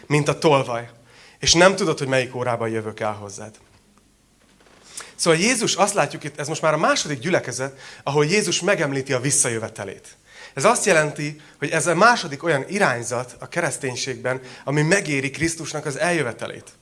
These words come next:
És durva, hogy azt mondja ennek a gyülekezetnek, az ilyen halott, üres vallásosságnak,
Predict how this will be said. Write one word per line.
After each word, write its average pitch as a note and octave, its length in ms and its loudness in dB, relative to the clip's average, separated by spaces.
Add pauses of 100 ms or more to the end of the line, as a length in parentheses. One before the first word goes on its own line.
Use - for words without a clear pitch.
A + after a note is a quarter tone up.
(840)
És B2+ 200 -2
durva, B3 320 6
hogy C#3+ 120 4
azt G#3+ 180 4
mondja C#3+ 300 4
ennek D3 240 2
a B2 240 2
gyülekezetnek, A#2 800 0
az B2 100 -6
ilyen C#3+ 220 2 (320)
halott, F3 580 2
üres E3 320 2
vallásosságnak, C3 1400 0